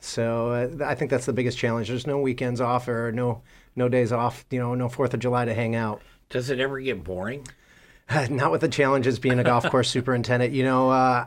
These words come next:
Speaker 1: I think if you asked any member of G C S double A out there, the Golf Course Superintendents Association of America, they'll tell you there's not one boring day. Um, you might come in, um, having a game plan for that day, and, uh,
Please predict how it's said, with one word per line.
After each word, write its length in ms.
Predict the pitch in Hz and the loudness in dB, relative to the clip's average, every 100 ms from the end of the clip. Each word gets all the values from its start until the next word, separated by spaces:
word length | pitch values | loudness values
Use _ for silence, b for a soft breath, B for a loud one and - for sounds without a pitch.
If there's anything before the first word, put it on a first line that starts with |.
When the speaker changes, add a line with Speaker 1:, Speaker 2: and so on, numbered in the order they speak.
| - | 0
Speaker 1:
I 120 | 143 | 0
think 220 | 170 147 | 0 0
if 100 | 127 | 2
you 160 | 139 139 | 4 6
asked 260 | 131 - | 4 2
any 140 | 139 135 | 0 2
member 340 | 127 135 131 | 2 4 4
of 140 | 123 110 | 2 0
G 160 | 131 | -4
C 180 | 127 135 | -2 2
S 160 | 123 120 | 2 2
double 280 | 135 127 | 0 2
A 160 | 123 123 | 2 4
out 160 | 123 123 | 2 2
there, 160 | 127 | 2
the 80 | 123 | 2
Golf 200 | 123 123 | 0 0
Course 180 | 127 123 | -2 -4
Superintendents 600 | 135 127 110 131 120 - B B B | -2 -4 -2 -4 -4 -8 B B B
Association 680 | 123 131 131 131 131 127 135 | -4 2 2 4 2 2 0
of 80 | 120 | 0
America, 580 | 123 123 127 123 120 123 | 2 2 2 2 0 0
they'll 160 | 131 139 | 0 0
tell 180 | 139 127 | 2 2
you 160 | 117 107 B B | 0 -2 B B
there's 180 | 143 139 | 4 6
not 160 | 147 | 4
one 160 | 135 139 | 4 4
boring 320 | 131 135 127 | 4 6 4
day. 320 | 120 120 113 | 2 2 0
Um, 320 | 123 123 120 120 | 0 0 0 0
you 320 | 147 180 180 | 2 4 4
might 240 | 170 160 | 2 0
come 200 | - 151 | -2 0
in, 240 | 151 165 160 B B B | 2 0 -2 B B B
um, 220 | 139 123 | 0 2
having 300 | 127 151 139 | 2 2 0
a 60 | |
game 240 | 123 139 147 | 0 0 0
plan 300 | - 156 160 | -2 -2 -2
for 140 | - | -2
that 220 | 139 135 | 0 0
day, 380 | 127 135 151 156 - | 0 2 2 0 -4
and, 600 | 131 127 123 120 120 120 | -2 0 2 0 0 0
uh, 280 | 120 117 | 0 0